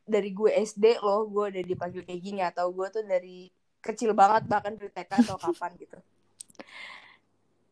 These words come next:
Speaker 2: Dari, gue tuh baru, gue baru ngehnya sih pas S M A ya, pas S M A itu, hmm, kan itu makin lama tuh makin kayak berasa, "Ih, dunia sempit banget ya, kok jadi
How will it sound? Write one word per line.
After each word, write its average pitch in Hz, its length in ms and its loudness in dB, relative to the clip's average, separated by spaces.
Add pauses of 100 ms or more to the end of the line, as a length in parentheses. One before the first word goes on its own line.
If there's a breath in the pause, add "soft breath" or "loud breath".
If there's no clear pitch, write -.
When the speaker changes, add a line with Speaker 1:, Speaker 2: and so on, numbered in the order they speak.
(120)
Speaker 2:
Dari, 185 800 -2
gue 208 320 8
tuh 440 160 8
baru, 220 440 6
gue 220 280 2
baru 214 260 2
ngehnya 190 540 -6
sih 294 160 -8
pas 196 320 -10
S 180 200 -10
M 175 280 -6
A 233 160 0
ya, 160 240 -4
pas 175 160 -10
S 175 320 -8
M 170 320 -8
A 214 160 0 (480 soft breath)
itu, 254 640 0 (1400)
hmm, 214 400 0 (480 soft breath)
kan 269 160 2
itu 277 160 -4
makin 214 480 -4
lama 202 240 -2
tuh 311 240 -8
makin 226 400 -8
kayak 190 160 -6
berasa, 185 240 -10
"Ih, - 160 -10
dunia 185 320 -4
sempit 226 240 -2
banget 190 240 -2
ya, - 20 -12
kok 233 140 0
jadi 202 240 -2